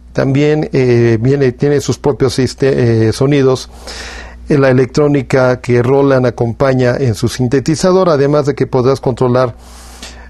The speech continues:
otros, eh, módulos que tengan control midi. De esto hablaremos también en otro programa.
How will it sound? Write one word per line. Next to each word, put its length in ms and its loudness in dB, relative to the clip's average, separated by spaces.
otros, 640 0
eh, 840 2
módulos 600 2
que 120 -2
tengan 420 0
control 460 0
midi. 380 2
De 100 2
esto 180 -2
hablaremos 480 2
también 360 0
en 120 2
otro 180 -2
programa. 460 2